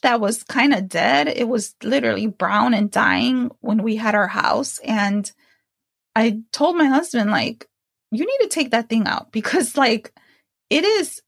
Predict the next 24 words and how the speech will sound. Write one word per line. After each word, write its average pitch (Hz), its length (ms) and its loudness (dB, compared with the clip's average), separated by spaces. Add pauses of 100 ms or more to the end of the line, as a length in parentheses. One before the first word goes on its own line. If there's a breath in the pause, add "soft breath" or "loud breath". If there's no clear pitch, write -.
(100)
just 240 340 0
in 269 140 2
the 240 100 2
way. 208 340 -2
Every 262 220 0
time 302 200 0
I 262 80 2
pulled 339 300 -2
into 381 200 -6
the 302 140 -2
driveway, 240 460 0
it - 100 -2
was - 180 -4
right 277 280 0
there 240 200 0
and 233 140 0
it 196 160 -8
got 220 180 2
on 302 80 4
my 294 120 6
nerves. 226 440 0 (720 soft breath)
And 240 200 2
he's 269 320 0
like, 208 380 0